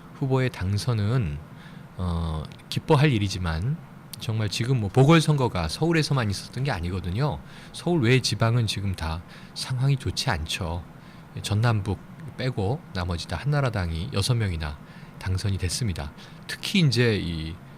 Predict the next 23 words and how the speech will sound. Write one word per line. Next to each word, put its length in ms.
정말 240
초미의 400
관심이 400
있었던 440
부산, 360
그 120
영남 440
지역에서, 720
부산 320
동구에서만이라도 1200
우리가 220
변화의 760
또 160
물꼬를 440
하나 160
만들어내길 600
기대했는데, 720
예, 80
좌절이 440
됐고요. 520
음, 240
그리고 220
또, 240